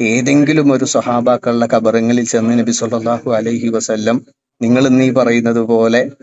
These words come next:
ഏതെങ്കിലും ആളുകളോട് സഹായം തേടിയതായിട്ട് നമുക്ക് മാതൃക കാണാൻ പറ്റുമോ?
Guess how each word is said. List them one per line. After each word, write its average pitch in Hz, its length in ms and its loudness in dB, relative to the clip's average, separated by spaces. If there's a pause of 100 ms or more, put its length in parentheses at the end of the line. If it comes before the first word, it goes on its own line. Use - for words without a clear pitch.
(240)
ഏതെങ്കിലും 120 920 0 (440)
ആളുകളോട് 117 540 0
സഹായം 120 480 -2
തേടിയതായിട്ട് 120 480 0
നമുക്ക് 117 200 0
മാതൃക 117 380 -2
കാണാൻ 117 280 0
പറ്റുമോ? 107 280 -6